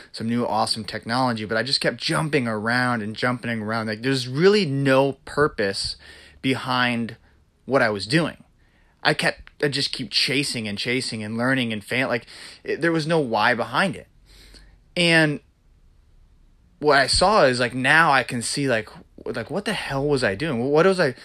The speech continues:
putting all that time and energy and effort in for? It was, like, just to make a paycheck. It was just to make a couple bucks. You know, you live in paycheck to paycheck, but I had no heart behind it. I was, I was stuck doing stuff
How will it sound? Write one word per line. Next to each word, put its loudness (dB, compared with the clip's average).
putting -2
all 2
that -2
time -2
and -6
energy -2
and -8
effort -4
in -4
for? -4
It 0
was, -4
like, -4
just -2
to 0
make 0
a -6
paycheck. -6
It 0
was -4
just -2
to -4
make -2
a -12
couple -6
bucks. 0
You -2
know, 0
you -6
live 0
in -2
paycheck -6
to -12
paycheck, -2
but -4
I 4
had 2
no 4
heart 2
behind -8
it. -18
I 6
was, 4
I 4
was 4
stuck 2
doing 0
stuff -2